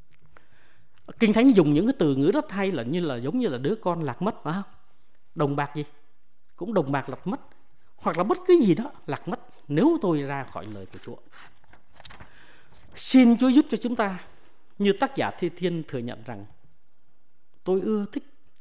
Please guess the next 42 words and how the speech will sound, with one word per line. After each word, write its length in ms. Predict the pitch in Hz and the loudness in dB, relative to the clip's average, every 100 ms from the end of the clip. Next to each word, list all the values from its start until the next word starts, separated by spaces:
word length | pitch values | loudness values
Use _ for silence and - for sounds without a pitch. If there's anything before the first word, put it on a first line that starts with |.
| - | -8
tôi 120 | - 185 | -6 -4
chẳng 200 | - 113 | -4 -2
hề 140 | 139 107 | -2 -4
quên, 380 | - 170 175 170 - - - - | -2 -2 -2 -6 -12 -14 -14 -6
tôi 120 | 165 147 | -4 -2
tìm 260 | 120 107 104 | -2 -2 -4
kiếm, 300 | 139 180 262 - - - - | -4 -4 -4 -8 -14 -14 -4
tôi 180 | 165 151 - | -4 -4 -4
chăm 320 | - 175 165 160 | -2 0 -2 -4
chỉ 220 | - 104 | -6 -6
về 160 | 110 113 | -4 -4
lời 200 | 107 101 | -6 -6
Chúa." 240 | 135 170 233 - - - - - - - - - - - 175 | -6 -6 -8 -12 -14 -14 -14 -14 -14 -14 -14 -14 -14 -8 2
Nếu 340 | 170 277 392 - | 6 8 8 6
tôi 160 | 262 | 6
không 240 | 247 269 240 | 6 2 2
có 140 | 277 | 2
cái 120 | 277 | 4
mối 160 | 262 311 - | 6 6 4
quan 240 | 233 220 196 | -2 -2 -2
hệ 260 | 170 101 - - | -4 -6 -10 -6
chặt 140 | - - - | -6 -6 -6
chẽ 140 | - 247 | -6 -2
với 100 | 262 | 0
lời 160 | 156 113 | 0 -2
Chúa 160 | 156 285 - - - - | -4 -6 -8 -14 -14 -2
thì 120 | 208 | 0
khó 400 | - - 349 427 349 | 2 6 8 8 8
mà 80 | - | 6
có 60 | 349 | 2
thể 160 | 165 | 2
đi 100 | 233 | 2
qua 180 | 285 277 | 2 4
những 180 | 285 320 | 4 4
thời 140 | 208 | 2
điểm 160 | 160 202 | 2 4
mà 60 | |
đau 200 | 220 285 262 | 4 2 4
thương. 200 | 320 311 - - - - - - - - - - - - - - 185 196 - - - - - - - - - - - - - - - | 4 4 -2 -12 -14 -14 -14 -14 -14 -14 -14 -16 -16 -14 -14 -12 -12 -12 -12 -14 -14 -14 -14 -14 -14 -14 -14 -14 -14 -14 -14 -14 -14
Xin 400 | - - - 240 | -8 0 4 6
lời 220 | 214 165 131 | 8 6 4
Ngài, 340 | 139 120 | 2 0